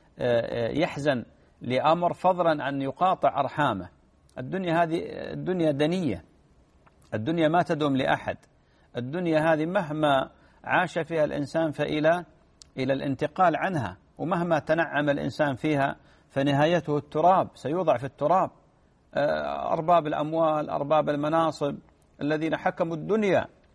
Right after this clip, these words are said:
أين هم الآن؟ تحت التراب. كل ابن أنثى وإن طالت سلامته يوما على آلة حدباء محمول. عليه أن يتقي الله وأن يتوب إلى الله، وأنتم دوركم الآن تأخذون بيده، لأن هذا مسكين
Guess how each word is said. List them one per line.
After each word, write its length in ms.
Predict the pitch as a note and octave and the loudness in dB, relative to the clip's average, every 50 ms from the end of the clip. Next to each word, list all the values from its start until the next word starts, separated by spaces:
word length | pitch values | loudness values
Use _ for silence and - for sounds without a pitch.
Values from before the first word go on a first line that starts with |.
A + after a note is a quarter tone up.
| _ _ - | _ _ -2
أين 180 | G3+ G3+ A3+ A3 | 0 0 2 2
هم 220 | G#3 F#3 G3 F#3 | 2 2 2 0
الآن؟ 480 | F3 D#3+ D#3 E3+ F3+ F3+ E3+ C#3 G2+ D2 - _ _ _ _ - | 0 0 0 2 2 2 2 0 -2 -6 -10 _ _ _ _ -8
تحت 240 | F#3+ - - - | -8 -6 -4 -6
التراب. 440 | F3+ - - - F#3+ F#3+ G3+ F#3+ - - _ _ _ _ _ _ _ _ _ _ | -6 -4 -4 0 2 4 4 2 0 -4 _ _ _ _ _ _ _ _ _ _
كل 240 | - E3+ E3 D#3 D3+ | -4 -2 0 2 2
ابن 200 | D3 C3+ C#3+ C#3+ | 0 2 0 0
أنثى 440 | C#3+ C#3 C#3+ C#3 B2 - C3+ C3+ C3 | 0 0 -2 -2 -2 0 2 2 2
وإن 320 | B2+ C3 C3+ C3+ C3+ B2+ | 2 2 0 -2 -4 -4
طالت 400 | - - C#3 C3+ C3 B2 B2 - | -2 -2 -2 0 0 -2 -4 -4
سلامته 800 | - - C3 C3 C3 C3 C3 B2+ C3+ B2 - C#3+ C3 A#2 B2 B2+ | -2 0 0 2 2 0 0 0 -2 -4 -4 -4 -6 -4 -2 0
يوما 380 | C3 D3 E3 D#3 C3 A#2+ G#2 - - - _ - - - - - | 0 0 0 0 -2 -4 -6 -8 -10 -18 _ -20 -20 -20 -14 -4
على 460 | - A2+ B2+ C3 C3+ B2+ - C3+ C3+ C3+ | -2 0 2 2 2 2 4 2 2 2
آلة 340 | A#2+ A2+ A2 - B2 A2+ | 0 -2 -4 -6 -8 -8
حدباء 520 | - - B2 A#2+ A#2+ A#2+ B2+ C3 - G#2+ A2+ | -6 -6 -6 -6 -2 0 0 0 0 0 -2
محمول. 540 | A#2 A#2 A2 - A#2 B2 A#2+ G#2 F#2 - - - - | -2 -4 -4 -2 -2 -2 -2 -2 -4 -8 -12 -6 -4
عليه 240 | A#2+ C#3+ D#3+ C#3 | -2 -2 0 -2
أن 100 | C3+ C3+ | -2 -2
يتقي 400 | C#3+ C3 - - C3+ - - B2+ | -4 -4 -4 -4 -4 -4 -2 -4
الله 240 | B2 B2 B2+ B2 A2 | -2 0 0 0 0
وأن 180 | G#2+ A2 B2+ B2 | 0 -2 -6 -6
يتوب 340 | A#2 - - C#3+ C#3 A#2+ A#2+ | -6 -6 -6 -6 -4 -2 -2
إلى 160 | A2 A#2+ A#2 | 0 0 0
الله، 320 | A2+ A#2 A#2+ A#2+ A#2+ - - - _ _ - - _ - | 0 2 2 2 2 0 -2 -8 _ _ -20 -20 _ -10
وأنتم 520 | - - - E3+ F3+ D3+ - D#3 D3 D3 | -4 -2 0 0 0 -2 -2 -2 -2 0
دوركم 420 | D3+ E3+ F3 E3+ D#3+ - - C#3 C#3+ | 2 2 2 2 2 0 -2 -2 0
الآن 280 | D3+ D3+ D3+ D#3+ D3+ | 0 0 0 0 0
تأخذون 460 | - D#3 D3 - - D3+ D#3 D#3 C#3+ | -2 -2 -2 -2 -2 0 0 0 2
بيده، 380 | C3+ C#3+ D3 D#3+ D3+ B2 A2 G2+ - _ _ _ _ _ - | 2 4 4 4 4 2 -2 -6 -8 _ _ _ _ _ -8
لأن 180 | C#3+ C3+ D3+ D#3+ | -6 -4 -2 0
هذا 160 | E3+ F3 F3+ | -2 -2 -2
مسكين 560 | F3 E3 - - - - A3+ A3 D3+ F2 C#2 | -4 -6 -8 -6 -4 -2 0 0 0 -2 -4